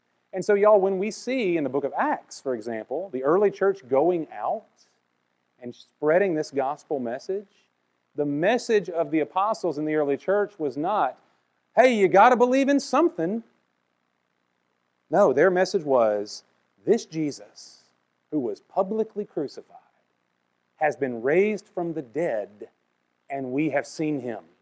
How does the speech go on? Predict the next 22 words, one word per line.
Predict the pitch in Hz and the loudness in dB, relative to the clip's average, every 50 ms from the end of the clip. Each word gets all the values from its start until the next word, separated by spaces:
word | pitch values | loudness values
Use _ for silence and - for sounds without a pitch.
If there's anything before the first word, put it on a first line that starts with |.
| _ _ _ _ _ _ _ _ _ _ _ _ _ - | _ _ _ _ _ _ _ _ _ _ _ _ _ -6
We've | 135 147 151 123 _ | -4 -4 -4 -4 _
touched | - - 160 180 175 - - - _ | -8 -2 0 0 0 -2 -8 -20 _
him." | - 135 113 98 87 _ _ _ _ _ _ _ _ _ _ _ _ _ _ _ _ _ _ - | -10 -8 -8 -8 -10 _ _ _ _ _ _ _ _ _ _ _ _ _ _ _ _ _ _ -4
That | 143 147 147 147 | -2 0 0 0
is | 139 - | -2 -2
called | - 147 131 123 127 - | 0 0 0 0 0 0
eyewitness | 135 147 160 165 170 170 170 170 170 156 _ - - 151 160 - 156 156 143 - - - _ _ _ - | 0 2 2 2 2 0 0 -2 -4 -8 _ -8 -6 -6 -6 -4 -6 -10 -10 -10 -14 -20 _ _ _ -12
testimony. | 151 160 - - - 165 147 131 113 101 92 - _ _ _ _ _ _ _ _ _ _ _ _ _ | -12 -12 -10 -8 -6 -4 -4 -4 -4 -6 -8 -14 _ _ _ _ _ _ _ _ _ _ _ _ _
That's | - 127 156 175 170 | 0 0 0 0 0
how | - 175 175 165 | 0 0 0 2
the | 170 160 | 0 0
gospel | 131 151 151 160 - - - 156 147 | 0 0 -2 -2 -4 -6 -8 -6 -4
got | - 135 131 139 139 - | 0 0 0 0 2 2
off | 135 139 135 139 - | 2 2 2 0 -4
the | 156 | -14
ground. | 135 123 135 147 147 151 151 139 117 98 _ _ _ _ _ _ _ | -12 -10 -10 -10 -10 -12 -14 -16 -18 -20 _ _ _ _ _ _ _
That's | - 131 135 - | -2 -2 0 2
what | 151 165 - 143 | 0 0 0 0
made | 147 160 151 | -2 -2 -2
it | 156 151 135 | -2 -6 -6
good | 139 156 143 131 | -6 -6 -6 -4
news, | 147 143 135 120 104 92 85 _ | -6 -6 -6 -6 -8 -10 -14 _